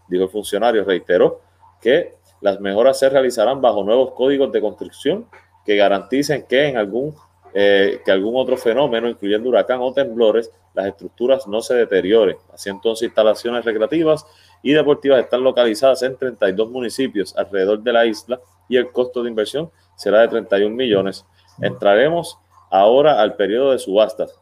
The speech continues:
detalló Quiñones, al indicar que las reparaciones deben iniciar en mayo. El listado completo de las facilidades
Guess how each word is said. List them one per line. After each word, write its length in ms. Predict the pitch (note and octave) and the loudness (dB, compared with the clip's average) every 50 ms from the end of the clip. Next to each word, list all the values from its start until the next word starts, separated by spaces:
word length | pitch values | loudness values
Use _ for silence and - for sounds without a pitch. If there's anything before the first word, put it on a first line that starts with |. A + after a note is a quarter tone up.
| _ _ | _ _
detalló 340 | E2+ F2 - D#2+ E2+ F#2 F#2+ | -12 -8 -6 -4 -4 -4 -4
Quiñones, 480 | G2+ A#2+ A2+ G#2 G#2 G2+ F#2+ F2+ - - | -6 -8 -6 -6 -4 -4 -4 -4 -4 -4
al 120 | F#2 F#2+ | -4 -4
indicar 440 | F#2 F2+ E2+ F2 F2 A#2 C#3 D3+ - - _ _ _ _ | -4 -6 -8 -6 -2 -2 -2 -2 -4 -12 _ _ _ _
que 80 | - G#2 | 0 2
las 120 | G2+ F#2 | 2 2
reparaciones 580 | G2 G2 - F#2 F2+ F2+ - - A#2 B2 A#2 G#2 | 2 0 0 2 0 0 -2 -2 -6 -4 -2 0
deben 260 | A2 A#2 B2+ B2+ B2 | 0 0 0 0 -2
iniciar 460 | A#2 G#2+ G2+ F#2+ - - C3 D3 D3 - | -4 -6 -8 -8 -4 0 0 0 0 -2
en 180 | G#2 F#2+ F2 F#2 | -4 -6 -6 -4
mayo. 360 | G#2 G#2+ G#2 F#2+ E2+ E2 E2 - | -2 0 0 0 -2 -4 -6 -6
El 140 | F#2 F#2 F2+ | -6 -4 -4
listado 360 | F2+ - - G#2+ A2 A#2+ A#2+ | -4 -2 0 2 2 2 2
completo 480 | A#2 A2+ G2 - - A#2 B2 B2 A#2+ A2 | 0 -2 -4 -4 -2 -2 0 2 2 2
de 60 | A2+ B2 | 4 4
las 120 | B2 - | 2 2
facilidades 760 | - G#2+ - A2 G2+ G2 F#2+ G2 A#2 B2+ C3 B2+ B2+ B2+ - | 0 -4 -4 -4 -6 -2 0 2 4 4 4 2 0 -2 -8